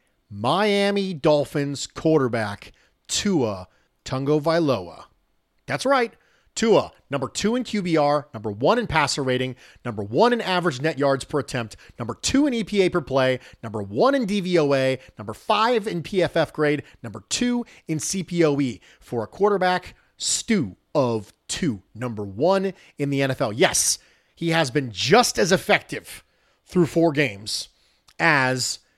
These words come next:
you think he has been. The hype is real. Now, again,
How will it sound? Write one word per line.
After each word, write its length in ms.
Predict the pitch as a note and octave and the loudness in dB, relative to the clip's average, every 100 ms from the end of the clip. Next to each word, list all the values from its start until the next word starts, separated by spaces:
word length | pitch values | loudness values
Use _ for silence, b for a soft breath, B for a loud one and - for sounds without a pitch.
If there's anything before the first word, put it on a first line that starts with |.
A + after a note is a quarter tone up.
| _ | _
you 160 | - C#3 | -6 -4
think 460 | C3 C#3 A2+ - - | -2 -2 -2 -8 -10
he 180 | - A#2 | -6 -4
has 240 | A#2+ A2 | -4 -6
been. 240 | G#2 E2+ _ _ _ _ _ _ _ _ _ _ _ _ _ _ _ _ _ _ _ - | -8 -12 _ _ _ _ _ _ _ _ _ _ _ _ _ _ _ _ _ _ _ 0
The 120 | C3+ | 2
hype 340 | C3 G#3 G#3+ - _ | 4 2 2 -8 _
is 420 | E3 E3 D#3 - - _ _ | 2 2 2 -2 -10 _ _
real. 400 | B2 G3 C3+ - _ _ - | -2 0 -2 -4 _ _ 0
Now, 220 | F#3+ A2+ F3 | 0 0 -6
again, 400 | C#3 A3 C3 | 4 4 4